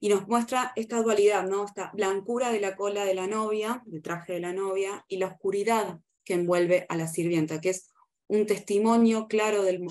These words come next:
del momento, de la división racial y de la división de clases que operaba en Cusco desde ese momento. Entonces Chambi viene a revertirnos esa mirada colonial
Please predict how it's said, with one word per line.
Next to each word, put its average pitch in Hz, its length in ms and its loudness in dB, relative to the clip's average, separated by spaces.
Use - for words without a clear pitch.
del 160 220 -2
momento, 233 680 0
de 185 120 4
la 185 120 2
división 180 460 0
racial 254 680 -2
y 208 80 -4
de 180 100 0
la 175 100 -4
división 170 540 -2
de 175 160 -2
clases 233 460 0
que 175 100 -8
operaba 170 600 2
en 160 200 -4
Cusco 165 540 -4
desde 170 220 0
ese 160 460 -6
momento. 151 680 0
Entonces 180 240 -4
Chambi 226 500 2
viene 233 400 2
a 196 80 2
revertirnos 269 1120 0
esa - 480 -2
mirada 190 600 2
colonial 202 760 0